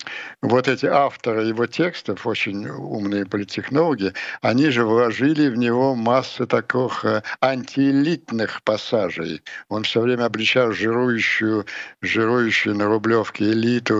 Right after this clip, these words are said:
а это народ, народ очень, очень хорошо воспринимает. Вообще в, в России,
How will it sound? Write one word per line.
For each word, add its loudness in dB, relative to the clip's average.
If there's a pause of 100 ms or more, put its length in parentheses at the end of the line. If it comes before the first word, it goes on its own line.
(300)
а 4
это 0
народ, 2
народ 0
очень, -2 (460)
очень 0
хорошо 2
воспринимает. -2 (360)
Вообще 4
в, -4
в -2
России, 2